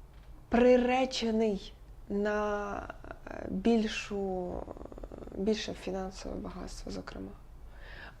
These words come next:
Але важливо спершу вчити себе підмічати,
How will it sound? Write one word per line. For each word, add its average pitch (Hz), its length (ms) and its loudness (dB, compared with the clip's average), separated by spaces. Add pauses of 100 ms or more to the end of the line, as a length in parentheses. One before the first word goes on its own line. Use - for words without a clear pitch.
(120)
Але 202 220 4
важливо 196 580 6
спершу - 640 0 (1000)
вчити - 420 -2
себе 190 380 -2 (100)
підмічати, - 720 -4